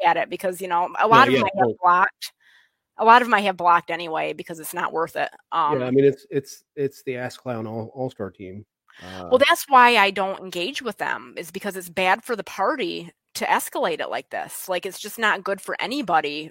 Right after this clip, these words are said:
Speaker 1: um, to, like, give them something to hang on to and to complain. I'm sure that little Thunderdome chat they had going is,
Speaker 2: Which
Speaker 1: you
Speaker 2: is
Speaker 1: know, going
Speaker 2: funny.
Speaker 1: crazy too. They have a signal group, um, where
Speaker 2: That
Speaker 1: they
Speaker 2: Thunderdome
Speaker 1: just,
Speaker 2: chat is
Speaker 1: they
Speaker 2: hot
Speaker 1: just,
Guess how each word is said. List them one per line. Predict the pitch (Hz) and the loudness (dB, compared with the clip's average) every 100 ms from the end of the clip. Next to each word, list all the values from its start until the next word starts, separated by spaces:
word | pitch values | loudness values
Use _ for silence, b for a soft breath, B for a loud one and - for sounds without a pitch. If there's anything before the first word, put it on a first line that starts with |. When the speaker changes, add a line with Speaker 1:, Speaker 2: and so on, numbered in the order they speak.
| - | -6
Speaker 1:
um, | 165 165 165 160 151 - | 0 2 0 -4 -16 -14
to, | - 185 | -10 -8
like, | 175 165 165 | -4 -4 -6
give | - 208 240 220 | -4 -2 -2 0
them | 196 160 170 | 0 0 -4
something | 185 175 185 | -8 -8 -6
to | 170 | -6
hang | 170 175 175 | -6 -6 -2
on | 185 247 | -2 -2
to | - 165 | -8 -10
and | 165 | -10
to | - | -14
complain. | 175 226 208 | -12 -6 -4
I'm | 214 | -4
sure | - 294 | -2 4
that | 220 196 | 4 4
little | 196 170 | 0 -2
Thunderdome | 185 196 180 156 165 | -4 -4 -6 -8 -10
chat | 165 165 160 | -6 -4 -4
they | 170 165 | -4 -4
had | 165 165 | -4 -4
going | - 165 156 160 | -4 -6 -6 -12
is, | 151 160 | -10 -10
Speaker 2:
Which | 175 | -8
Speaker 1:
you | |
Speaker 2:
is | 151 | -8
Speaker 1:
know, | 143 - | -8 -8
going | 170 170 | -10 -8
Speaker 2:
funny. | - | -4
Speaker 1:
crazy | 185 175 156 | -2 -4 -8
too. | - 185 160 - | -8 -6 -6 -8
They | 480 - - 226 | -12 -10 -4 -2
have | |
a | |
signal | 233 - 240 247 185 | 0 0 -2 -2 -2
group, | 233 151 147 - _ B B B B - | -2 -6 -8 -12 _ B B B B 0
um, | 180 175 170 170 170 | 4 4 2 -4 -12
where | 170 196 196 | -2 4 4
Speaker 2:
That | |
Speaker 1:
they | 196 | 6
Speaker 2:
Thunderdome | 156 139 | 8 10
Speaker 1:
just, | 117 98 - | 8 2 0
Speaker 2:
chat | 107 101 | 0 0
is | - | -4
Speaker 1:
they | |
Speaker 2:
hot | - 113 110 | 2 4 4
Speaker 1:
just, | 104 | 2